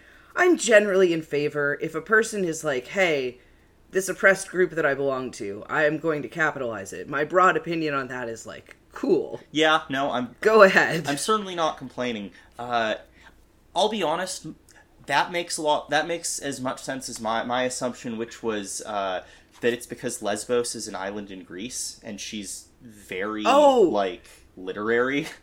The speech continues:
Speaker 1: That could, that could totally be
Speaker 2: <laughs>
Speaker 1: it
Speaker 2: It's a
Speaker 1: as
Speaker 2: proper
Speaker 1: well. I would
Speaker 2: noun.
Speaker 1: one hundred percent believe that. Yeah, no, I would,
Speaker 2: Uh,
Speaker 1: I, now that you've said that, I'm like, "Oh, wow, I bet that's it as well." <laughs>
Speaker 2: What I'm saying is that I think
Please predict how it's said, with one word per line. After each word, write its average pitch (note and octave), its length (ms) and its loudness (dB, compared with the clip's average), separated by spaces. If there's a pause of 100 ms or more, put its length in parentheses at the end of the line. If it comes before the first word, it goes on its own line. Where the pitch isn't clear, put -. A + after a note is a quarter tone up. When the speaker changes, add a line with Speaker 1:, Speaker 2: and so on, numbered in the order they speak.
(320)
Speaker 1:
That A#3+ 220 -6
could, G#3 260 -4 (500)
that B3+ 200 6
could A3 200 -2
totally F#3+ 520 6
be D#3 180 -2
Speaker 2:
<laughs> - 0 -
Speaker 1:
it D3+ 40 4
Speaker 2:
It's - 80 0
a B3+ 40 2
Speaker 1:
as - 80 -2
Speaker 2:
proper D4 300 4
Speaker 1:
well. D#4 100 0
I D#4+ 120 4
would E4+ 60 2
Speaker 2:
noun. C4 160 2
Speaker 1:
one - 80 -2
hundred C#3 260 -6
percent C3 320 -8
believe A#2 420 -8
that. - 240 -16 (240)
Yeah, A#3 300 8
no, B3 180 4
I G#3+ 160 8
would, A3 300 8
Speaker 2:
Uh, E3+ 60 -4
Speaker 1:
I, E3 380 4 (260)
now G3+ 240 6
that A3 120 0
you've G#3+ 140 -4
said F#3+ 280 2
that, D#3 340 4
I'm D#3+ 180 0
like, D#3 260 0
"Oh, F3 180 2
wow, D3 420 2
I D3+ 120 0
bet C#3 180 -2
that's C#3+ 240 -4
it C3+ 140 -2
as A2+ 140 -8
well." A#2 440 -4
<laughs> - 300 -8
Speaker 2:
What - 100 0
I'm - 80 2
saying F3 320 2
is E3 100 -2
that D3 160 0
I A#2+ 80 0
think D#3 320 -8